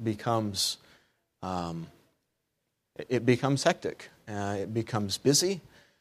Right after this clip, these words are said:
Uh, many things to do, many things to think about, uh, many things to accomplish.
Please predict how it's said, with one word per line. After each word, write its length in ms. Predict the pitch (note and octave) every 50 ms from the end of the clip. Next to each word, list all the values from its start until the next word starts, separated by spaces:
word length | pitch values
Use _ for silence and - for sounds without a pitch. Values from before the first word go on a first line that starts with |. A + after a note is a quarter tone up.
| _ _ _ _
Uh, 480 | - A2+ G#2 G#2 G#2 G2+ G2+ G2+ G#2 G#2 - - - - - - - - B2
many 340 | B2 A#2 A#2 B2+ C3+ C#3+
things 320 | C#3 - D#3 C#3+ C#3 C3 -
to 140 | - - A2+
do, 340 | B2 C#3+ D#3 F3 F#3 F3 D3+ - - - - _ _ _
many 180 | - A2+ A#2+ A#2
things 280 | A2+ - A2+ G#2+ G2+ -
to 120 | - G2
think 220 | - - D3 C#3+
about, 460 | E3 D#3 C#3+ D#3+ D#3+ D#3+ D3+ - - - - - - _ _ _ _ _ - -
uh, 320 | F#2+ F#2+ F#2 F2+ F#2 F#2 -
many 420 | B2+ A#2+ A2 A2 A2+ A#2+ B2+ C3+ C3
things 480 | B2+ - - C3+ C3 C3 C3+ B2+ -
to 160 | - - G#2+
accomplish. 800 | G2+ - - - D#3+ D#3+ D#3+ - E3+ E3 D#3+ D3+ - - - -